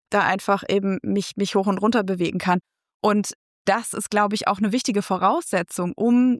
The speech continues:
Ernährung überhaupt umzustellen beispielsweise, ne? Ich kenne viele Leute, die versuchen eben plötzlich anzufangen, ins Fitnessstudio gehen, sich mehr zu bewegen, sich gesünder zu ernähren.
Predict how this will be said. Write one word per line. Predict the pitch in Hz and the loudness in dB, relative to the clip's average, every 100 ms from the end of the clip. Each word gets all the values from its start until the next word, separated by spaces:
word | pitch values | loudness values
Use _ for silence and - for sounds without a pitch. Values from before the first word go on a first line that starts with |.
| - | 2
Ernährung | 196 208 240 240 | 2 4 2 0
überhaupt | 196 208 196 - | 0 0 0 0
umzustellen | 254 330 330 - 170 - | 0 0 -6 -4 -4 -4
beispielsweise, | - - 185 - - - 98 - | -4 -6 -6 -8 -8 -6 -6 -4
ne? | 113 160 | -2 -2
Ich | 139 | -4
kenne | - 214 214 | -4 -2 -2
viele | 240 214 | -2 0
Leute, | 208 208 220 | 2 2 2
die | 208 | -2
versuchen | 208 202 214 220 226 | -2 -2 -2 -2 0
eben | 196 196 190 - _ _ _ _ - | 0 2 0 -4 _ _ _ _ -20
plötzlich | - 214 - 226 - | -2 -2 0 -2 -2
anzufangen, | 220 226 208 226 214 | -2 -4 -2 0 0
ins | 220 | 0
Fitnessstudio | - 226 220 196 190 | -2 -4 -2 -2 -2
gehen, | 190 175 180 | -2 -2 -2
sich | 208 | 0
mehr | 214 214 | 0 0
zu | 226 | 0
bewegen, | 214 190 202 196 | 0 2 2 2
sich | 190 - | -2 -2
gesünder | 214 220 220 | 0 2 0
zu | - | 2
ernähren. | 208 208 226 214 202 | 0 2 4 4 2